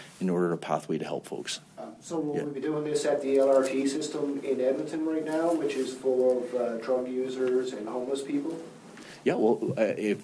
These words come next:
Speaker 1: so there was an announcement made under the previous administration, uh, which was a,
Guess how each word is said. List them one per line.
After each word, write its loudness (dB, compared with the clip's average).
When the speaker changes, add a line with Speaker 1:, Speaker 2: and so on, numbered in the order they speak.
Speaker 1:
so 4
there 8
was 6
an 8
announcement 6
made 4
under 4
the 0
previous 2
administration, 0
uh, 0
which -6
was -2
a, -6